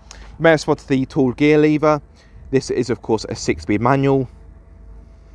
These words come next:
Um, in regard to what powers the vehicle, it is a one point nine litre turbocharged diesel,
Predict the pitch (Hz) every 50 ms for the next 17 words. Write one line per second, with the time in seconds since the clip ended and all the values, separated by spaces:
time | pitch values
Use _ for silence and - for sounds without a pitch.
0 | - - - - - - - - - - - - - - 120 143 151 180 185 170
1 | 170 - 196 180 175 - 202 175 151 190 135 - - - - - - - 226 208
2 | 202 175 131 110 - - - 113 107 104 117 110 110 107 - 180 202 208 196 -
3 | - - - - - - - - 147 - - 190 165 - - 156 160 156 151 147
4 | 151 180 202 202 190 - 220 175 135 160 160 151 139 147 147 151 - 220 214 -
5 | - - - - - - - - 196 185 180 180 175 165 160 - - - 185 156
6 | 156 151 143 - - - - 170 165 156 143 175 208 214